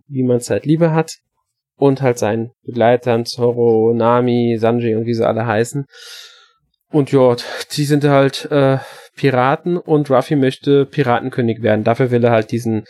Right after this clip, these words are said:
besonderen Schatz, den der letzte Piratenkönig versteckt hat. Ich weiß, es ist One Piece, es müsst-, heißt der Schatz, glaube ich, wenn ich mich nicht ganz täusche. Ähm, den muss er halt finden und ja, dann erlebt er halt im Laufe der ganzen Story, erleben sie halt verschiedene Abenteuer. <laughs>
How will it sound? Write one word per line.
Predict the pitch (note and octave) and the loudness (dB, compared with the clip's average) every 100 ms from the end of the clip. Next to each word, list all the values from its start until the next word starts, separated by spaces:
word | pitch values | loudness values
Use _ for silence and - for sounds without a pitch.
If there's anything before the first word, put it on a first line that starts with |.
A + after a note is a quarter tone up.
| - - _ | -20 -20 _
besonderen | - A#2+ B2 C#3 B2+ B2 | -2 0 2 2 0 0
Schatz, | - C3 - | -2 -4 -4
den | - A#2+ | -4 0
der | A#2 | 2
letzte | B2 - B2 | 0 -2 -8
Piratenkönig | B2+ A2+ A#2 A#2 B2+ A#2+ | -4 -2 -2 -2 -2 -2
versteckt | A2+ - A2+ - A#2 | -4 -4 -4 -4 -4
hat. | G#2+ A2+ | -4 -4
Ich | - | -8
weiß, | A2+ A#2+ - | -2 -2 -4
es | A2+ | -8
ist | B2+ - - - C#3 | -8 -8 -16 -14 -2
One | C3 C3 | -2 -2
Piece, | - E3+ D#3+ | -2 -2 -2
es | C3+ | -8
müsst-, | C3 C3+ - - | -4 -4 -6 -6
heißt | C3 B2+ | -4 -4
der | B2+ | -4
Schatz, | B2 A#2 | -4 -6
glaube | - A2 | -6 -4
ich, | A2+ | -2
wenn | |
ich | A#2 | -4
mich | A2+ | -4
nicht | G#2+ | -6
ganz | A#2 - | -8 -8
täusche. | B2+ B2 - E3 _ _ _ _ _ _ _ _ | -6 -6 -4 -6 _ _ _ _ _ _ _ _
Ähm, | D#3+ C3+ C3+ C3+ C3+ C#3 C#3 _ _ _ _ _ _ _ _ _ _ _ - - _ _ _ | -2 2 4 2 0 -6 -12 _ _ _ _ _ _ _ _ _ _ _ -20 -20 _ _ _
den | D3 C#3 C3 - | 0 2 -2 -4
muss | C#3+ C#3+ | -2 0
er | B2 | 0
halt | G#2+ | -2
finden | - D3 C#3+ | 0 0 0
und | C3 A#2+ _ _ _ _ _ | -4 -10 _ _ _ _ _
ja, | A#2+ G#2+ A2+ | -6 -4 0
dann | A#2+ | 0
erlebt | A#2+ B2+ - | 2 2 2
er | B2+ | -2
halt | G#2+ A2 | 0 0
im | - B2 G#2+ | -2 -6 -4
Laufe | G2+ A2+ A#2 A2+ | 0 0 0 -2
der | A2 A2 G2 G#2 | -2 -2 -4 -2
ganzen | A2 A#2 | -4 -4
Story, | A#2 G#2+ A#2 | -4 0 2
erleben | A2 A2 A#2 | 2 0 0
sie | A2 | -2
halt | G2+ | -2
verschiedene | A2+ A2 G#2 G#2+ | -8 -10 -6 -4
Abenteuer. | G2+ A#2+ - D#3 | -4 -4 -6 -6
<laughs> | - C#3 C3+ | -6 -8 -12